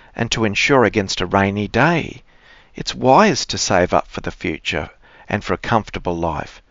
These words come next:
Many people do it, and it's considered prudent. So why is this man in the parable this weekend considered to be unwise?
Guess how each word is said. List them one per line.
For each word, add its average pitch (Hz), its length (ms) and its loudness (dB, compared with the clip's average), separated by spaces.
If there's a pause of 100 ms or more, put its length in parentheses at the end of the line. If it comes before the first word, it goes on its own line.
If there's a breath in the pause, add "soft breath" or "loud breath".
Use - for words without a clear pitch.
(280 soft breath)
Many 170 260 2
people 92 360 -4
do 78 240 -2
it, - 160 -8 (340 loud breath)
and 113 100 -2
it's - 200 0
considered - 560 -2
prudent. 151 560 -2 (580 loud breath)
So 175 220 -2
why 262 240 2
is 320 260 0
this 180 240 0
man 123 260 2
in 113 120 0
the 98 60 0
parable 117 580 0
this 90 260 -2
weekend 104 400 0 (300 loud breath)
considered 160 500 -2
to - 80 -8
be 127 260 2 (120)
unwise? 117 880 -2